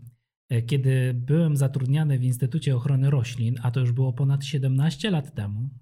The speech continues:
to tylko pokazuje, jak czas leci szybko, faktycznie była to roślina mało obszarowa. I pukali się niektórzy w czoło, mówiąc: „Po co ty wchodzisz w uprawę, która nie ma przyszłości?”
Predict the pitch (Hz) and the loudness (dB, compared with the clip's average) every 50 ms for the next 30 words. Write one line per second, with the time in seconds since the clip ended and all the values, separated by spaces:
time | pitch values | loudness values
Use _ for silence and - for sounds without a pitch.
0 | _ _ - 165 147 - 127 - 123 117 - 120 113 123 113 120 120 117 117 120 | _ _ -2 0 0 0 -2 -2 -2 -4 -4 -4 -4 -2 -2 0 0 0 0 -2
1 | 117 117 117 113 120 110 104 - - 123 117 - 117 - - - 165 214 - - | -4 -4 -4 -4 -4 -6 -8 -6 -6 -8 -6 -6 -10 -10 -8 -6 -8 -8 -8 -12
2 | _ _ _ _ _ _ _ - 175 - - - 127 - - 135 131 123 151 170 | _ _ _ _ _ _ _ -2 0 0 0 -2 -2 0 0 0 0 2 2 0
3 | 180 190 - 196 185 180 175 - 180 175 170 170 180 180 - - 127 123 131 135 | 0 0 -2 0 0 0 -2 0 0 0 2 2 0 -2 -2 0 0 2 4 4
4 | 139 147 156 165 156 147 131 - - - 123 113 110 101 104 113 107 117 - _ | 4 2 2 0 0 -2 -4 -4 -2 -4 -2 -2 -2 -6 -8 -10 -12 -14 -16 _
5 | - _ _ _ _ _ _ _ _ _ - - 139 139 143 156 139 139 - - | -20 _ _ _ _ _ _ _ _ _ -6 -2 0 0 0 0 -2 -6 -10 -8
6 | - 147 - - 240 285 294 208 143 - 143 131 127 127 123 120 - - 175 139 | -6 -6 -4 -4 -4 -2 -2 -2 -2 0 0 0 0 0 -2 -4 -4 -2 -2 0
7 | 123 131 120 120 - 120 - 135 113 107 107 110 131 175 220 226 175 127 120 120 | 0 -2 -4 -4 -6 -6 -4 -4 -4 -2 -4 -6 -6 -6 -4 -2 -2 -2 -2 -2
8 | 139 151 170 190 - - - - _ _ _ _ - - 208 254 269 - - - | -2 -2 -4 -4 -6 -10 -20 -20 _ _ _ _ -8 -6 -6 -6 -6 -8 -4 -2
9 | 139 131 - - - 127 113 117 117 113 101 127 117 113 110 123 151 196 202 - | -2 -2 -2 -4 -4 -4 -4 -4 -8 -6 -4 -2 -2 -2 -2 -2 -4 -4 -4 -8
10 | - - 135 139 135 - - 127 113 113 117 151 185 190 - - 160 151 170 185 | -12 -8 -8 -8 -6 -2 -2 0 0 0 0 0 -2 -2 -4 -4 -2 -2 0 0
11 | 180 147 135 131 139 165 - - - 214 - - - 269 226 139 113 - - - | 0 2 2 0 0 -2 -4 -8 -10 -10 -10 -10 -8 -6 -6 -6 -6 -8 -10 -16
12 | - 117 117 - | -16 -16 -16 -18